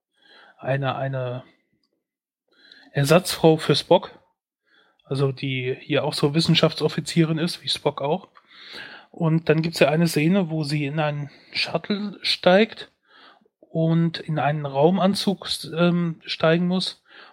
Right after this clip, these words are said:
und sich dazu entblößt bis auf ihre Unterwäsche. Ähm, ist eine relativ kurze Szene und, äh, die, die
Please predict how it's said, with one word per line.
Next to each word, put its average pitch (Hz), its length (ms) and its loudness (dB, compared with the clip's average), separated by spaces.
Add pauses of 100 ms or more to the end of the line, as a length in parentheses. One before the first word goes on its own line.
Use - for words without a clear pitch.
und - 180 -6
sich - 360 0 (220)
dazu 151 520 2
entblößt 160 640 0
bis 156 180 -2
auf 156 160 0
ihre 147 180 -4
Unterwäsche. 135 560 -2 (1400)
Ähm, 135 300 -6 (120)
ist - 200 -2
eine 156 180 6
relativ 156 360 4
kurze 175 300 2
Szene 170 400 4 (1700)
und, 147 300 -4
äh, 135 320 -2
die, 127 220 -10 (100)
die 123 400 -6